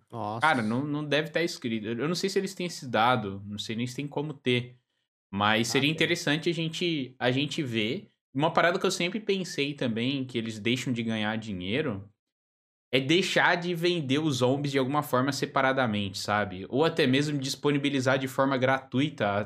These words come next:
Speaker 2: todas as D L C de cods antigos, sabe? Eu acho muito f-, frustrante você, mesmo que você tenha um PlayStation três, um Xbox trezentos e sessenta, cara, você entrar lá e vai querer jogar um,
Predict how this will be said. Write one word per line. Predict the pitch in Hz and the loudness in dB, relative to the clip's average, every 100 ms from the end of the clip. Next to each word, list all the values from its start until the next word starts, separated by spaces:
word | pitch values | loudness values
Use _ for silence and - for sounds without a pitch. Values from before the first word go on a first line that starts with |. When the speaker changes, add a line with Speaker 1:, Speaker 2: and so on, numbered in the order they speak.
| 101 | 0
Speaker 2:
todas | 147 151 | 0 0
as | 147 143 | 0 0
D | |
L | 139 127 | 2 0
C | 127 123 | 0 -2
de | 123 | -2
cods | 127 120 113 | 0 0 -2
antigos, | 113 113 - 107 110 - | -6 -6 -6 -4 -4 -2
sabe? | 101 104 101 - _ | -4 -4 -8 -20 _
Eu | 123 | 0
acho | 170 165 | 2 0
muito | 170 240 | -2 -4
f-, | - - _ - | -8 -14 _ -6
frustrante | 175 208 208 - _ 135 147 190 190 | 0 0 0 -6 _ 2 4 2 0
você, | 123 123 127 135 120 - - - | 0 0 0 0 0 -4 -20 -2
mesmo | 175 269 | 0 2
que | 262 | 2
você | 262 240 | 0 0
tenha | 220 214 | 0 0
um | 220 | 0
PlayStation | 220 208 208 208 190 | 0 2 0 0 -2
três, | - 151 160 139 127 | 2 2 4 2 2
um | 135 131 | -2 -4
Xbox | 139 147 151 | -2 -2 -2
trezentos | 151 160 | -6 -6
e | 165 | -6
sessenta, | 160 143 151 143 123 101 104 _ _ _ _ _ - | -4 0 0 0 -2 -6 -6 _ _ _ _ _ 0
cara, | 208 185 | 2 4
você | 180 208 | 2 2
entrar | 208 208 196 202 | 0 2 4 6
lá | 190 180 208 | 6 6 4
e | 214 | 2
vai | 202 | 0
querer | 202 196 | 2 2
jogar | 190 185 180 | 2 2 0
um, | 180 180 180 | -2 -6 -10